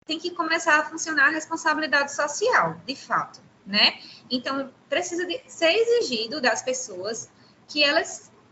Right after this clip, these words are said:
tomem a vacina, porque a gente precisa proteger a nossa saúde e também das pessoas que estão em volta. Então, se você vai num ambiente e tem milhões de pessoas que o risco de contaminação é maior e você não está vacinado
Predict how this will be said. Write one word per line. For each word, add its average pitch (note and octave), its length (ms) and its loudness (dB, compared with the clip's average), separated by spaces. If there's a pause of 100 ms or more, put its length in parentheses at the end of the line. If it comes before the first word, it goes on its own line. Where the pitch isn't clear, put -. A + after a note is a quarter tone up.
tomem E4+ 440 2
a G#3+ 80 4
vacina, G#3 600 -2
porque A#3 220 -6
a C#4+ 80 2
gente D4 160 -4
precisa E4 360 -2
proteger D4+ 640 0
a D#4+ 60 2
nossa C#4+ 240 -2
saúde A3+ 400 -2
e - 20 -6
também C#4+ 260 -2
das D4 200 2
pessoas D4+ 320 -6
que D#4 100 -8
estão D4+ 240 -8
em G4 140 -8
volta. A3 480 2
Então, C4 240 -8
se D#4 160 -8
você F#4 260 -6
vai E4 200 4
num E4 120 -4
ambiente D#4+ 640 -2 (400)
e C4+ 80 -14
tem C#4+ 140 0
milhões D#4+ 480 2
de A#4 80 2
pessoas G#3 720 -2
que - 180 -12
o C#4 80 -6
risco D#4+ 300 -6
de F4 100 -6
contaminação E4+ 840 -2
é A#3 60 2
maior A3+ 420 0
e G#3+ 60 -10
você B3+ 280 -6
não C#4+ 160 -2
está D#4 340 2
vacinado G3+ 800 2